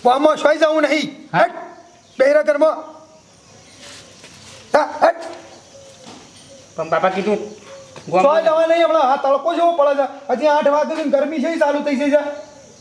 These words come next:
Speaker 1: એ તો ગોમવાળાને કહ્યું કે દસ વાગ્યા સુધી જે કામ કરવું એ કરી લે અત્યારનું.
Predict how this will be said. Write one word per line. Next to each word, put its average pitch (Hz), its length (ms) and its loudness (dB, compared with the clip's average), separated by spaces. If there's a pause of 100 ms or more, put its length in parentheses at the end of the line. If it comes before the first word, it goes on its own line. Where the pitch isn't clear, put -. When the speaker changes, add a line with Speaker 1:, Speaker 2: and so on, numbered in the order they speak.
(300)
Speaker 1:
એ 247 40 4
તો 285 80 4
ગોમવાળાને 302 460 2
કહ્યું 320 200 -2
કે 311 80 -2
દસ 285 60 -2
વાગ્યા 294 360 0
સુધી 285 120 -4
જે 277 140 -2
કામ 285 240 0
કરવું 294 220 2
એ 294 40 2
કરી 294 160 0
લે 294 60 2
અત્યારનું. 285 440 -2